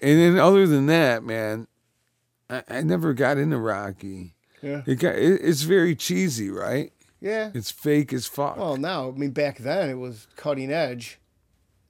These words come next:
Speaker 2: I think
Speaker 1: Yeah.
Speaker 2: he sold everything he had, sold his dog to make the script, and then
Speaker 1: He did? For
Speaker 2: Yeah,
Speaker 1: real, in
Speaker 2: I
Speaker 1: real
Speaker 2: think he
Speaker 1: life?
Speaker 2: yeah, and then, like,
Speaker 1: Wow.
Speaker 2: I think he made a porno, too.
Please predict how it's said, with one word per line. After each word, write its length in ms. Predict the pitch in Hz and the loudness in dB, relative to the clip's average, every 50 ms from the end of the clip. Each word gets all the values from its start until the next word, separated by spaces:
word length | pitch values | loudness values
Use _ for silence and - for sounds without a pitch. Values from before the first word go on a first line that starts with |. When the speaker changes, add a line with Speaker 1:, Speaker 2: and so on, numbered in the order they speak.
| _ _ _ _ _ _ _ _ | _ _ _ _ _ _ _ _
Speaker 2:
I 60 | - | -8
think 80 | 107 110 | -6 -4
Speaker 1:
Yeah. 240 | 123 120 117 117 117 | -2 -2 -2 -2 0
Speaker 2:
he 40 | 113 | 0
sold 240 | 170 170 175 160 160 | 0 0 2 2 0
everything 400 | 160 156 160 165 - - 160 151 | 0 0 -2 -4 -6 -6 -6 -4
he 120 | 151 131 | -6 -6
had, 420 | 120 117 127 143 143 143 147 139 - | -6 -6 -4 -4 -4 -4 -4 -6 -6
sold 260 | - 135 139 139 135 | -6 -6 -6 -6 -6
his 140 | 139 123 110 | -8 -12 -10
dog 480 | 107 131 123 127 131 135 139 135 123 | -10 -8 -6 -4 -4 -4 -4 -6 -6
to 80 | 135 127 | -8 -6
make 240 | 131 135 135 131 - | -6 -6 -8 -8 -12
the 80 | 131 | -16
script, 600 | 117 - - _ - 135 139 139 139 135 - _ | -18 -18 -18 _ -8 -6 -4 -4 -4 -6 -8 _
and 160 | 131 120 113 117 | -14 -14 -12 -12
then 280 | 117 113 113 113 113 | -12 -14 -14 -6 -2
Speaker 1:
He 100 | 135 139 | -2 0
did? 420 | 131 113 139 143 160 196 214 170 - | 2 4 4 6 6 6 4 0 0
For 120 | - 143 | -2 0
Speaker 2:
Yeah, 60 | 139 147 | 2 4
Speaker 1:
real, 300 | 165 185 190 190 175 151 | 4 4 4 4 4 2
in 100 | 135 139 | 2 2
Speaker 2:
I 40 | |
Speaker 1:
real 140 | 160 180 170 | 2 2 2
Speaker 2:
think 100 | 156 147 | 2 4
he 60 | 151 | 4
Speaker 1:
life? 280 | 160 180 202 202 165 151 | 2 2 2 -2 -2 -2
Speaker 2:
yeah, 400 | 160 160 151 147 143 143 143 127 120 135 | -2 0 0 0 -2 -4 -8 -10 -12 -12
and 160 | 143 147 143 | -10 -8 -6
then, 240 | 143 143 143 143 135 | -4 -4 -4 -4 -2
like, 180 | 135 135 131 120 | -2 -2 -2 0
Speaker 1:
Wow. 480 | 135 151 160 156 135 117 104 101 95 - _ _ _ _ _ _ _ _ _ _ _ _ _ - | 0 0 0 0 0 -2 -4 -8 -12 -14 _ _ _ _ _ _ _ _ _ _ _ _ _ -12
Speaker 2:
I 20 | |
think 120 | - 220 | -8 -6
he 60 | 254 247 | -4 -2
made 120 | 190 151 | -2 -2
a 60 | 113 107 | -4 -6
porno, 460 | - - 143 143 160 151 127 120 113 | -8 -6 -4 -4 -2 -2 -4 -6 -8
too. 400 | - - 139 135 127 120 110 | -8 -10 -8 -8 -8 -8 -10